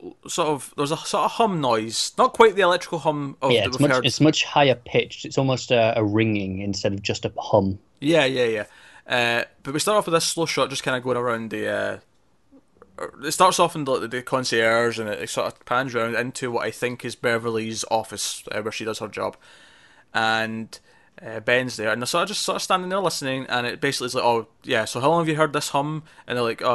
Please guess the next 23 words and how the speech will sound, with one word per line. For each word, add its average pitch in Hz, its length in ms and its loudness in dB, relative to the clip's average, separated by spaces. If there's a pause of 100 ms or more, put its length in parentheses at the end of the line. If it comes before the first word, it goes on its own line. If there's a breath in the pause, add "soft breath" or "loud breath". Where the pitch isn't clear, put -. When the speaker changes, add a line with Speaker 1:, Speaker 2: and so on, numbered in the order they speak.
Speaker 1:
let's - 340 -2 (140)
try 110 240 0
and," 107 340 -6 (540 soft breath)
uh, 120 220 0 (1160 soft breath)
things 269 260 4
here. 151 300 2 (400)
Um, 127 680 -2
obviously, 180 280 4
there's 127 80 2
a 123 60 4
main 127 160 4
thing 113 180 -2
we 110 60 0
want 110 160 2
to - 20 -16
talk 117 120 -10
about. 113 200 -2
I 135 60 2
do 180 100 2
want 190 180 2
to - 40 -16
point 139 140 0
out 127 180 0